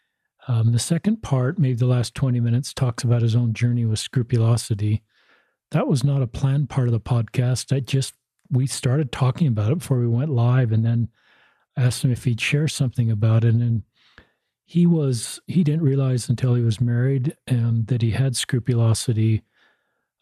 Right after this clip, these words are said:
Um, so on his mission, you know, he just,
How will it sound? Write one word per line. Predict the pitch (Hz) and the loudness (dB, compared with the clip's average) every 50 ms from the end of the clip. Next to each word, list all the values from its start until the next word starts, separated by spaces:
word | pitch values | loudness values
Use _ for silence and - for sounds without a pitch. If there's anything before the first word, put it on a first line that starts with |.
| - | -8
Um, | - 120 117 110 113 | -6 -2 0 0 0
so | - - - 135 123 123 123 127 135 202 - | -2 0 -2 0 0 2 0 0 -2 -2 -2
on | - 135 123 120 | 0 0 0 0
his | 117 127 170 196 170 123 | 0 0 -2 -2 0 0
mission, | 143 131 123 117 - - - 120 120 131 147 143 131 _ _ _ _ _ _ _ _ | 0 0 0 -2 -2 -2 -2 0 0 2 0 0 -2 _ _ _ _ _ _ _ _
you | - 147 127 | -2 0 0
know, | 123 120 120 123 | 2 2 0 0
he | 123 110 - 147 147 | -2 0 0 -2 -2
just, | 143 - - 170 143 - - - - | -2 -2 -2 -2 -2 -2 -6 -14 -20